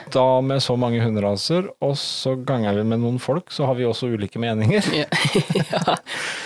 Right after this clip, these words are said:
Speaker 2: som alltid.
Speaker 1: Ja, så.
Speaker 2: <laughs> Men så har vi det øverste organ da for hundeeiere. Det er, eh, Norsk, eh, Kennelklubb,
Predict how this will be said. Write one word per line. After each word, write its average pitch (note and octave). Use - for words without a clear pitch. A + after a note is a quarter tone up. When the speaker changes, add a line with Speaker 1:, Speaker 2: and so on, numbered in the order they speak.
Speaker 2:
som B3
alltid. C#3+
Speaker 1:
Ja, G#2+
så. D3+
Speaker 2:
<laughs> -
Men D#4
så C#4
har F#3+
vi F#3
det G3
øverste C#3+
organ C#3+
da C3+
for C#3+
hundeeiere. C#3
Det E3
er, D3
eh, D3
Norsk, D3
eh, D3
Kennelklubb, D3